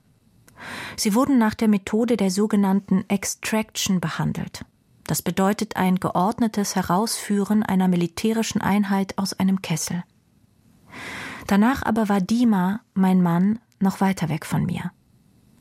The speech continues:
Während ich in Asowstal wenigstens per S M S Kontakt zu ihm aufnehmen konnte, waren die russischen Folterkammern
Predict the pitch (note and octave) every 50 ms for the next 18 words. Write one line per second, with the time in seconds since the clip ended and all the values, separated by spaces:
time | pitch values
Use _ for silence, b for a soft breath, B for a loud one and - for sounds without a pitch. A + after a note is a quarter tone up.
0 | _ - B B B B B B B B - G#3+ A3 A3+ A3 - - B3+ - -
1 | - G3+ G3 - G#3 A3 B3 A#3 G#3+ - - - - F#3 E3+ D#3+ D#3+ D#3+ F#3+ G#3
2 | G#3+ G#3 - - - - F#3+ - - - F#3+ F3 - F3 - F3+ D#3+ - - A#3+
3 | - - - - F3 E3+ - - G3 F#3+ - - - - E3 E3 D3+ - D#3 D#3
4 | - - E3 D#3+ D#3 D#3+ - - - D3+ D#3 - - F#3 F#3+ G#3+ - B B B
5 | B B B B B B B B B G3 A3+ A3+ B3 A3 A3 G3+ G3+ A#3+ B3 -
6 | B3+ - - A3 F#3+ - - - B3+ B3 - G#3 - - - F3+ E3 D#3+ D#3 D3+
7 | D#3 D#3 D#3+